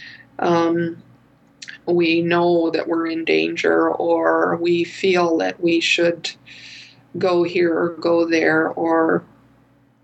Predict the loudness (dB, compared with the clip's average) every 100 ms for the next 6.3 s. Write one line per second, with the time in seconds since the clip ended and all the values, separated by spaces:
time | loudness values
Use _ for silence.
0 | _ -12 -10 -2 0 2 2 2 0 2
1 | 2 0 0 0 0 0 0 2 2 2
2 | 2 2 0 0 0 0 -2 0 2 2
3 | 0 0 2 2 2 0 -4 -6 -6 -4
4 | -2 0 0 0 2 2 2 0 0 0
5 | 0 -2 0 0 0 0 0 0 0 2
6 | 0 -2